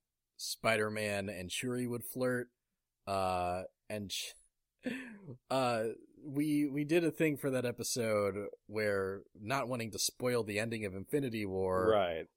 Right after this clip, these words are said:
Speaker 1: uh, we just said at some point near the end of Infinity War, several characters uh, go to Walmart.
Speaker 2: <laughs>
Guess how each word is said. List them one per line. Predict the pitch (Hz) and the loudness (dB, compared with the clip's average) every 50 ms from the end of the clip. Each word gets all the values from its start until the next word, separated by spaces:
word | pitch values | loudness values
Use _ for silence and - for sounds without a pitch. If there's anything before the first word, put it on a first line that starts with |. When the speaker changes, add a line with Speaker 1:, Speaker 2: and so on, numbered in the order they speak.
| _ | _
Speaker 1:
uh, | - 107 104 101 101 101 101 101 | 2 4 6 6 6 4 4 0
we | 101 92 98 107 110 | -2 -4 -6 -6 -4
just | 104 113 113 - - | -4 -4 -4 -2 0
said | 127 120 113 107 104 | 0 2 2 2 0
at | 101 104 - | 0 -2 -4
some | - - 160 156 151 139 | -2 2 2 2 2 0
point | - - - 135 135 127 120 117 117 117 113 - _ _ _ _ _ _ _ | -4 -4 -4 -2 -2 0 0 -2 -2 -4 -6 -10 _ _ _ _ _ _ _
near | - 113 123 123 | -8 -4 -4 -2
the | 117 117 | 0 -2
end | 117 113 110 | 0 0 -2
of | 98 104 | -4 -4
Infinity | 98 92 - 120 110 107 98 101 98 | -12 -10 -6 -4 -4 -2 -2 -4 -4
War, | 95 92 92 92 90 90 90 90 87 - _ _ _ _ _ _ | -2 -2 0 0 0 0 0 0 -2 -4 _ _ _ _ _ _
several | - - - 139 131 123 127 117 107 | -6 -2 0 0 0 2 0 -2 -2
characters | - - - - 104 101 98 95 - - - 110 95 92 92 92 90 87 87 - - - _ _ _ _ _ _ _ _ - | -2 -6 -4 -2 0 2 2 0 -2 -2 -4 -2 0 0 0 0 -2 -2 -2 -2 -4 -4 _ _ _ _ _ _ _ _ -2
uh, | 98 98 95 | 0 0 0
go | 92 90 113 135 135 | 0 0 0 0 2
to | 127 | 2
Walmart. | 120 110 107 110 110 110 98 87 85 - - - - - - | 0 0 2 4 4 4 2 0 -2 -2 0 -2 -2 -2 -4
Speaker 2:
<laughs> | - | -4